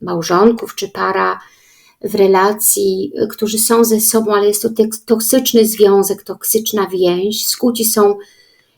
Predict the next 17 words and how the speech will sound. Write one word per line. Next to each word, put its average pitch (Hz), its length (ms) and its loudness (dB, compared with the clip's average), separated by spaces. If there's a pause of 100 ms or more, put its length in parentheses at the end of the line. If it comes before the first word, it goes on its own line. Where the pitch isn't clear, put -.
(240)
y, 202 180 10
łańcuchami 202 1200 2
i 196 60 -4
nie 214 100 4
mogą 220 300 8
się 220 260 2
jakby, 208 300 0
y, 202 880 0
rozłączyć, 202 580 2
nie 190 100 -2
mogą 196 220 0
się 196 180 -2
rozejść, 190 400 -2
nie 190 80 -4
mogą 196 240 0
się 196 160 -2
rozstać, 190 540 -2